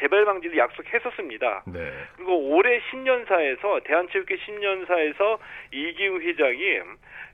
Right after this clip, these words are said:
Speaker 1: 스포츠 인권 향상을 위해서 모든 역량을 집중하겠다, 이렇게 밝히기도 했고요.
Speaker 2: 예,
Speaker 1: 자, 그런데
Speaker 2: 예.
Speaker 1: 이제 와가지고 예산도 부족하고 인원도 부족하다, 이런 말을 하는 게 참 이 구차한 변명처럼 느껴지는 대목이기도 합니다.
Speaker 2: 앞뒤가 안 맞는 얘기죠.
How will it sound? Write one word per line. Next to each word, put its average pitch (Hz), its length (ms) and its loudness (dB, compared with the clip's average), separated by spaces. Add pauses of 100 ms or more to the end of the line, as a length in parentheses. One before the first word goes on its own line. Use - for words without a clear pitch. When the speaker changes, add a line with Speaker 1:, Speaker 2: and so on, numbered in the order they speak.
(160)
Speaker 1:
스포츠 247 440 0
인권 202 400 2
향상을 190 520 0
위해서 160 240 0
모든 240 500 0
역량을 190 420 4
집중하겠다, 123 840 -4
이렇게 190 280 2
밝히기도 139 500 -2
했고요. 104 360 -10 (120)
Speaker 2:
예, 85 300 -10
Speaker 1:
자, - 80 0
그런데 214 300 0
Speaker 2:
예. 160 40 -2
Speaker 1:
이제 170 260 -2
와가지고 196 520 4
예산도 185 480 2
부족하고 143 640 -2
인원도 175 340 0
부족하다, 135 560 -2 (400)
이런 202 280 4
말을 196 180 6
하는 214 240 0
게 175 240 2
참 202 140 -4
이 185 100 -4
구차한 190 460 0
변명처럼 151 760 0 (120)
느껴지는 175 600 -2
대목이기도 156 520 -2
합니다. 127 380 -2
Speaker 2:
앞뒤가 131 320 -2
안 139 60 2
맞는 131 240 0
얘기죠. 92 480 -6